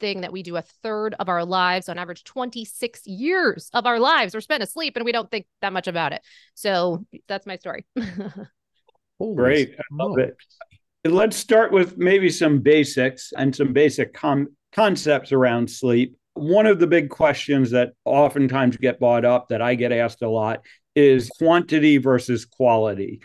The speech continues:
Speaker 3: We've all heard, you know, you need to sleep eight hours or, or pick your number. But I'd love to hear, uh, your thoughts on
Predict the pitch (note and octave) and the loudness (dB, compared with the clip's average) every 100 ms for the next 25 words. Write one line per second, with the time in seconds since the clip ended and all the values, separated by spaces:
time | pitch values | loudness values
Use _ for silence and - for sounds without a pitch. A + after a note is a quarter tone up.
0 | _ B2+ C#3 C#3+ D#3 E3 C3 D3 C#3+ C3+ | _ 0 4 6 6 6 4 4 6 6
1 | C3 A#2+ B2 C3+ B2+ C3 - B2+ B2+ B2 | 4 4 4 4 4 0 0 2 2 2
2 | _ _ _ _ C#3+ C3+ A#2 G#2+ G#2 G#2+ | _ _ _ _ 2 4 2 -2 -4 -6
3 | A2+ G#2+ A2+ G#2 A2 C3 A#2 - D3+ - | -8 -4 -2 -2 -4 -2 -2 -2 -4 0
4 | B2 A2+ A2+ A2 G2+ F#2+ - _ - A2 | 0 0 0 -2 -6 -10 -14 _ -10 -2
5 | C3 C3+ C3 E3 E3+ D3 C3+ D3+ C#3+ C3+ | 2 2 2 2 2 -2 2 4 4 4
6 | - C3 B2 B2 C3+ C#3 C3+ C#3+ C3 B2+ | 2 2 2 2 2 2 0 0 2 2
7 | B2+ - B2+ B2 A#2+ B2 A2+ | -2 -8 -6 -4 0 0 -2